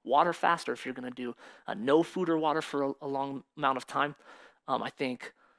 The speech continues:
uh, from my, from my experiences and from medical scenarios, you, you can't do more than five to ten days, depending on your climate, without water.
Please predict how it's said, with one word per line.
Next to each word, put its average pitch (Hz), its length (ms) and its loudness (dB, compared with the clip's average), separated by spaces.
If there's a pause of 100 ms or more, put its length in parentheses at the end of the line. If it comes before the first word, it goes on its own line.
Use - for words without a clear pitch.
(240)
uh, 127 140 4
from 147 180 2
my, 156 340 8 (100)
from - 180 -8
my 139 160 4
experiences 147 840 0 (300)
and 135 200 -2
from 139 540 -2 (140)
medical 135 580 -2 (360)
scenarios, 135 600 -2
you, 135 220 -6
you 147 100 -12
can't 135 320 -4 (380)
do 143 80 -2
more 131 240 0
than 131 260 -6 (240)
five 131 280 6
to 131 60 -10
ten 131 240 -4
days, 127 220 -4
depending 131 340 -10
on 127 120 -10
your 120 80 -14
climate, 180 480 0
without 127 260 -4
water. 147 380 2